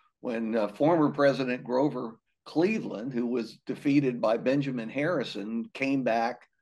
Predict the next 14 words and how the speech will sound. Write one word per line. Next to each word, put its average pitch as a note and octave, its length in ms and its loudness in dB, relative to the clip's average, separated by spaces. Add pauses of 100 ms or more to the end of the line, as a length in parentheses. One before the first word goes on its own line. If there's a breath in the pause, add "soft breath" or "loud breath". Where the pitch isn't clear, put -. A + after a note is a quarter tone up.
against C3+ 500 0
Harrison C3 440 2
and B2 140 -2
won F#3 220 0
again. G2+ 400 -8 (320)
I G#2 100 -6
hate C3 180 -2
to B2+ 80 -6
bring B2+ 280 -2
that A2+ 200 0
up, A#2 340 2
uh, F#2+ 200 -8
for G#2 120 -8
the G2 200 -8